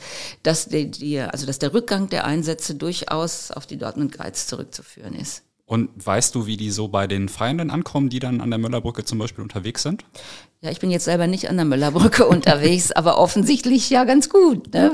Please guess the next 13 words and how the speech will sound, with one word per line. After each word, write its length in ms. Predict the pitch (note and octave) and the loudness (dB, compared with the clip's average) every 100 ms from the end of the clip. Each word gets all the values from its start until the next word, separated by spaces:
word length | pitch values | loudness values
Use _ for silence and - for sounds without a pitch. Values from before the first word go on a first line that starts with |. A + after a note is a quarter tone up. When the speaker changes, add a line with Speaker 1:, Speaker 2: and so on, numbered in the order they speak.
| A#3 | 2
Speaker 1:
wenn 380 | - F3 - F3+ | -4 -2 0 0
die 260 | E3 E3 D#3 - - - | 0 -2 -6 -10 -18 -2
Einsätze 480 | D#3 D3+ - - C#3+ | 0 2 0 -4 -6
zurückgegangen 600 | - - - - C3+ C#3+ | -6 -8 -10 -4 0 2
sind, 140 | C#3 | 4
wenn 140 | C#3+ | 4
es 160 | D3+ - | 2 2
nicht 120 | C3+ | -2
so 120 | - | -2
viel 260 | C3+ - C#3 | -4 -4 -4
Eskalation 720 | - - C#3 B2 - - - | -4 -8 -6 -6 -4 -6 -4
gegeben 420 | C#3+ B2+ - C3 | -6 -6 -8 -10
hat. 180 | C#3+ - | -12 -14